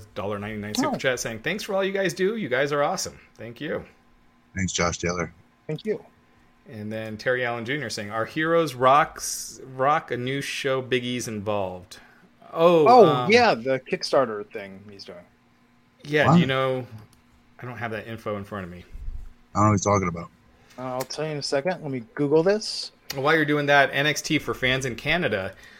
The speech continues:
Speaker 1: starting this Wednesday, it's gonna be airing live on Sportsnet three sixty and S N L. So now, uh, A E W and N X T are gonna be head-to-head in Canada, too. 'Cause up until now,
Speaker 3: How
Speaker 1: Canadian fans had to wait a day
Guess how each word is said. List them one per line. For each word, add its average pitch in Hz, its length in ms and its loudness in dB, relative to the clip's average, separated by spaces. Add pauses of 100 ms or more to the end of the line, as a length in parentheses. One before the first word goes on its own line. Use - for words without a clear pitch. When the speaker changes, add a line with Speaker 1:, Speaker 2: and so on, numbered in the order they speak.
Speaker 1:
starting 175 460 2
this 170 180 0
Wednesday, 160 360 -2
it's 101 120 -4
gonna 117 140 -6
be 113 160 -6
airing 120 380 -2
live 120 400 2
on 104 100 -6
Sportsnet 120 680 -2
three 120 180 -4
sixty 98 560 -8
and 101 180 -12
S 113 200 -6
N 113 160 -8
L. 139 160 -6
So - 140 -6
now, 127 540 0 (520)
uh, 104 280 -4 (160)
A 120 60 2
E 131 160 -2
W 135 300 2
and 123 80 -4
N 127 140 -4
X 123 140 -4
T 143 100 -4
are 127 60 -2
gonna 110 120 -4
be 104 100 -6
head-to-head 113 380 -4
in 113 100 -8
Canada, 110 400 -6
too. 95 280 -8 (360)
'Cause 98 220 -8
up - 240 -4
until 170 260 -2
now, 156 220 4
Speaker 3:
How 185 120 8
Speaker 1:
Canadian 208 240 6
fans 123 280 -2
had 113 140 -2
to 113 60 -6
wait 107 180 -2
a 95 60 -8
day 87 240 -12